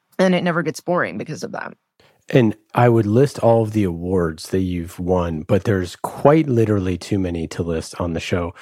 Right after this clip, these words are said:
Speaker 2: including, uh, Webby's People's Choice Award, uh, Webby honorees, content Marketing Awards, Best Brand Newsroom from Digiday, and on and on and on and on, but truly a best-in-class publication and being editor-in-chief for a long time.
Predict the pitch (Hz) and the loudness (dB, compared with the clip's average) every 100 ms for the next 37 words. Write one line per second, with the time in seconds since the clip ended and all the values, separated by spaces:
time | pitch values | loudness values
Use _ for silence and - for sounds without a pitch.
0 | - - - 107 120 104 101 92 - 98 | -20 -2 0 2 4 4 2 0 -2 -2
1 | 87 95 95 92 - 95 85 - 160 156 | 0 0 0 -2 -4 -4 -6 2 4 4
2 | - 131 120 98 - _ - 120 92 90 | 4 4 4 2 -4 _ -2 0 2 2
3 | 95 90 90 85 87 123 131 127 113 - | 2 2 0 2 4 4 4 4 2 -4
4 | _ _ _ - 98 - 113 147 113 127 | _ _ _ -2 -2 2 4 4 4 2
5 | 113 113 107 98 - 92 - 92 87 120 | 4 4 2 0 -2 -4 -2 -4 2 2
6 | 123 - - - 262 113 104 104 98 98 | 2 -2 -12 -10 -2 2 2 2 0 -2
7 | - 98 90 117 104 98 98 95 95 90 | -4 -8 0 0 0 0 0 -2 -2 -2
8 | 87 82 80 80 80 82 135 165 101 107 | -4 -6 -8 -8 -8 0 2 2 0 -6
9 | - _ _ 104 - - - 143 143 131 | -10 _ _ -4 -4 -6 0 2 4 4
10 | 127 110 - 101 92 85 - 95 - - | 4 2 -2 -2 -2 -4 -2 -2 -4 -6
11 | 92 85 - 90 82 80 80 - - _ | -6 -6 -4 -2 -2 -4 -8 -12 -20 _
12 | _ _ _ - 104 92 - 101 87 - | _ _ _ -2 0 0 -2 -2 -2 -4
13 | 90 80 78 85 92 87 82 78 85 80 | -4 -4 -4 -2 -2 -2 -2 -4 -4 -6
14 | 76 92 82 - 87 82 80 - 95 90 | -6 -8 -8 -4 -2 0 -2 0 0 0